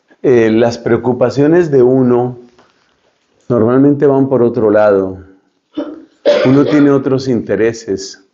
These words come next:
Y entonces cuando llegan las clases de filosofía, a menos que sea un docente muy bueno, pues muchas veces uno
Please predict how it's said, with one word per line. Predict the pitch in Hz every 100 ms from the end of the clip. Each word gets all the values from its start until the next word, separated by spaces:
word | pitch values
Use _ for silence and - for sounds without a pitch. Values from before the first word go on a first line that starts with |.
| _ _ _ _ _ _ _ -
Y | 117
entonces | 110 127 131 143 139
cuando | - 123 104
llegan | 107 135 139 151
las | 117 -
clases | 147 139 135 - 143 139 - _ _ 101 98 - _ _ _ - _ _ _ -
de | 113 127
filosofía, | 123 135 139 147 - 135 127
a |
menos | 117 117 127
que | - 113
sea | 113
un | 113
docente | 110 117 123 120 117 110
muy | 104 104 143 156
bueno, | 98 90 92 120 - _ _ _ _ _ _ _ _ -
pues | - 135
muchas | 143 143 160 143
veces | 135 135 131 113
uno | 117 113 110 104